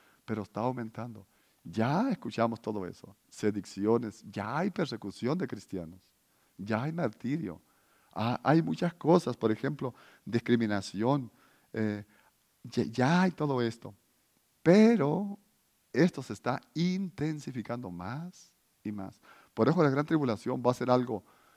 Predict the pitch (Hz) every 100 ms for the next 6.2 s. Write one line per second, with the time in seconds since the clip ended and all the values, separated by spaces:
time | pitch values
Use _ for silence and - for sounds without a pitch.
0 | _ _ _ _ - 123 151 180 196 180
1 | - 120 135 135 - _ _ - 123 160
2 | 180 190 185 - - _ _ 156 117 165
3 | 156 147 120 113 147 180 139 131 147 147
4 | 123 107 98 92 120 135 131 117 - 107
5 | 123 120 - - 101 95 113 123 101 -
6 | 101 -